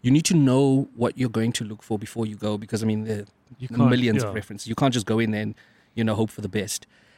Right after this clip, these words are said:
Speaker 1: And I stumbled upon an illustrator called Guy Ballou, who does, still alive. Um, he does a lot of very minimalist, um, uh, what would I call it? Quirky, very witty,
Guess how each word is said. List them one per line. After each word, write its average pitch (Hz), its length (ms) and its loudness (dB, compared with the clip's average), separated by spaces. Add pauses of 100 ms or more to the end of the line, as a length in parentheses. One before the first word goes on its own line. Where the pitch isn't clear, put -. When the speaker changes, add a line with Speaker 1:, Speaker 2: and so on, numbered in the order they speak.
(260)
Speaker 1:
And 113 360 2
I 120 80 -2
stumbled 151 500 2
upon 135 240 0
an 120 160 2
illustrator 113 720 -2 (440)
called 113 280 -4
Guy 127 220 2
Ballou, 113 480 2 (840)
who 123 100 -8
does, 113 420 -2 (440)
still 190 300 0
alive. 147 380 -2 (200)
Um, 113 300 0
he 107 100 -6
does 117 160 -4
a 131 40 -2
lot 123 160 2
of 117 240 -4 (500)
very 143 240 4
minimalist, 127 680 2 (140)
um, 110 680 -4 (460)
uh, - 60 -20 (760)
what 110 100 -20
would 113 100 -18
I 110 60 -16
call 110 240 -10
it? - 140 -16
Quirky, 127 580 -2
very 123 220 -2
witty, 117 560 0